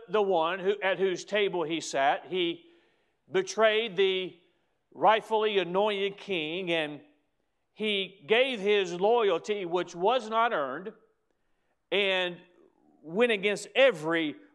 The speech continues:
rule and principle that you could think of, and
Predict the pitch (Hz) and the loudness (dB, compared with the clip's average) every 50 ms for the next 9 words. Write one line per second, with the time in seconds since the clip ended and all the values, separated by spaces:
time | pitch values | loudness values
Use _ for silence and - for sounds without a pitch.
0 | _ 123 139 180 233 254 240 220 202 185 175 165 - - - - 240 233 - - | _ -2 2 2 4 6 6 6 4 4 2 0 -2 -4 -6 -4 -4 -4 -4 -6
1 | 180 170 160 170 170 156 175 170 170 - 226 226 185 - 190 180 180 - 214 208 | -8 -4 -2 -2 0 0 0 -2 -2 -4 -8 -8 -4 -2 -4 -4 -4 -4 -6 -6
2 | 208 202 - 160 143 147 165 185 165 170 147 143 | -6 -6 -2 0 2 2 2 2 0 -2 -4 -6